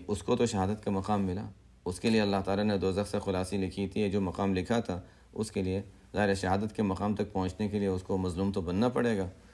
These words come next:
تو جیسے حضرت مفتی محمود حسن گنگوئی رحمۃ اللہ علیہ کے سامنے اس کا تذکرہ آیا تھا، اس وقت بھی کچھ ایسے حالات تھے جہاں لوگوں کو کثرت سے قتل کیا جا رہا تھا، تو فرمایا کہ اللہ تعالیٰ نے اس امت میں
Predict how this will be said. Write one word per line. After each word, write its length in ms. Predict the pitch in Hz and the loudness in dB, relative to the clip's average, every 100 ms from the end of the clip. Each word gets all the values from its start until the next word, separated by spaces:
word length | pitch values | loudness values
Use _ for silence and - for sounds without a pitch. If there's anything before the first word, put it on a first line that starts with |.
| - - | -20 2
تو 360 | 131 131 123 - | 6 6 4 0
جیسے 240 | 104 110 | 0 2
حضرت 240 | 107 107 107 | 2 2 0
مفتی 180 | 98 101 | -2 -2
محمود 320 | 92 98 95 | 0 0 -2
حسن 240 | 92 95 | -2 -2
گنگوئی 220 | 87 90 | -2 -2
رحمۃ 220 | 87 90 90 | -2 -4 -4
اللہ 120 | 90 | -2
علیہ 200 | 90 92 | -2 -2
کے 100 | 90 | -4
سامنے 280 | 85 87 85 | -4 -4 -6
اس 100 | 82 | -6
کا 80 | 82 | -8
تذکرہ 280 | 80 - 90 | -6 -4 -2
آیا 220 | 82 104 | 0 -2
تھا، 200 | 104 95 - - - | -2 -8 -8 -18 -10
اس 200 | 113 - | -6 0
وقت 160 | 117 | 0
بھی 120 | 104 107 | 0 -4
کچھ 220 | 110 - - - | -6 -6 -20 -8
ایسے 220 | - 98 104 | -4 -2 0
حالات 460 | 87 87 101 98 | 0 0 0 0
تھے 100 | 98 | -4
جہاں 260 | 92 90 90 | -2 -2 -2
لوگوں 280 | 92 92 92 | -2 -2 -4
کو 120 | 87 | -4
کثرت 340 | 87 98 92 | -4 -4 -4
سے 140 | - 82 - - - | -6 -8 -12 -20 -6
قتل 260 | 98 98 | 0 0
کیا 180 | 90 90 | 0 -2
جا 180 | 87 85 | 0 -2
رہا 160 | 82 | -2
تھا، 260 | 78 90 80 - - - | -4 -6 -6 -8 -20 -8
تو 280 | - 107 104 104 | -2 0 -2 -4
فرمایا 340 | 110 110 123 | -4 -2 -4
کہ 100 | 113 | -4
اللہ 200 | 101 98 95 | -4 -2 -2
تعالیٰ 200 | 101 104 | -4 -4
نے 160 | 101 92 | -4 -6
اس 120 | - | -6
امت 380 | 87 95 107 90 | -4 -4 -2 -4
میں 160 | 85 | -6